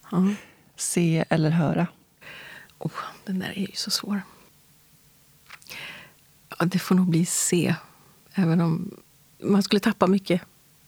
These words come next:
Speaker 1: om
Speaker 2: Mm.
Speaker 1: man inte hör det heller. Nej, men det får bli se.
Speaker 2: Lyssna eller prata?
Speaker 1: Och det beror på situation.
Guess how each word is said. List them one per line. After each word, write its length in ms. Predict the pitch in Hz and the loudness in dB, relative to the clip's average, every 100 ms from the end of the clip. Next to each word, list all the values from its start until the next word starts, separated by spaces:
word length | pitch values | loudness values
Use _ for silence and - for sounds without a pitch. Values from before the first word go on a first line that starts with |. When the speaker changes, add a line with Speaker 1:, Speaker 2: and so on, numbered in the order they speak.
| _ - | _ -2
Speaker 1:
om 60 | 196 | 2
Speaker 2:
Mm. 100 | 180 | 4
Speaker 1:
man 120 | 170 | 2
inte 200 | 175 180 | 2 0
hör 180 | 170 170 | 0 0
det 80 | |
heller. 280 | 180 185 190 - - - - - | -2 -2 -4 -8 -10 -10 -14 -12
Nej, 120 | - | -4
men 60 | 165 | 0
det 80 | 180 | 0
får 140 | - | -2
bli 120 | 170 | -4
se. 180 | 180 - - _ _ _ _ _ _ - | -4 -6 -12 _ _ _ _ _ _ -2
Speaker 2:
Lyssna 520 | 165 175 - - 143 | 0 2 0 -2 0
eller 160 | 156 | 0
prata? 420 | 151 - 180 - - - _ _ _ _ _ _ _ - | -2 -4 -4 -6 -18 -20 _ _ _ _ _ _ _ -4
Speaker 1:
Och 160 | 196 | 0
det 80 | 185 | 2
beror 140 | 185 165 | 2 2
på 120 | 180 | 0
situation. 480 | - - 175 - | -2 -4 -4 -2